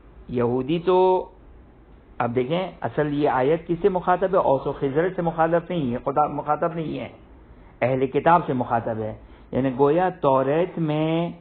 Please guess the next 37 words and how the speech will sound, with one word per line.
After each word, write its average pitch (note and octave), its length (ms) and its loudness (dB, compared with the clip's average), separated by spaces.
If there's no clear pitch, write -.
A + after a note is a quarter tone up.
जो B2+ 400 0
यहूदियों C3+ 560 0
की D#3 140 -6
किताब C3 400 0
थी, F#3 380 -4
उनसे E3 260 2
अहद D3+ 220 2
व D#3+ 40 2
पैमान C#3+ 380 0
लिया A#2+ 220 0
था। A#2+ 120 -4
क्या D#3+ 200 -2
अहद F3 340 0
पै-, F3 280 -2
अहद D#3+ 220 -4
व F3+ 60 0
पैमान F3 320 0
लिया F3+ 120 2
था F3 80 -2
यहूदियों F3 400 2
से? F#3 180 0
कि B2 100 0
देखो, C#3 220 2
तुम D#3 220 -4
लोग D3+ 140 0
आपस C#3 280 0
में C3 140 -4
जंग C4 120 -4
नहीं D#3 200 0
करोगे, F3 500 0
आपस B2+ 340 2
में C#3+ 100 -2
एक B2+ 140 -4
दूसरे C#3+ 320 0
को, D3 420 2
आ, B2+ 40 2
अपने B2+ 680 -2